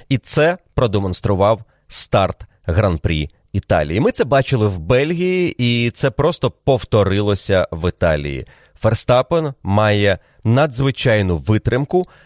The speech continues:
і впевненість, що в його руках болід, який здатен привести його до перемоги, якщо він все зробить правильно і не буде поспішати. І Ферстапен нікуди не поспішав.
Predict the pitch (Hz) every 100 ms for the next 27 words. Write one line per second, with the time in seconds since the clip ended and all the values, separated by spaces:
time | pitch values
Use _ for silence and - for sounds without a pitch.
0 | _ 185 165 - 170 170 175 196 214 208
1 | - - _ - - 165 156 143 143 131
2 | 135 196 254 262 - 220 147 156 139 170
3 | - _ _ _ 131 139 156 143 117 165
4 | 190 151 - 147 135 127 - - 131 160
5 | 147 110 110 123 92 113 107 113 107 107
6 | 156 196 165 - 135 151 196 - 214 202
7 | 190 202 - 143 107 101 117 180 - -
8 | _ 156 165 151 156 117 123 175 160 170
9 | 135 127 - 117 101 - 95 - - 50
10 | _ _ _ - 202 214 - 254 247 185
11 | 185 180 - 180 196 202 131 131 147 -
12 | 120 - 117 - 82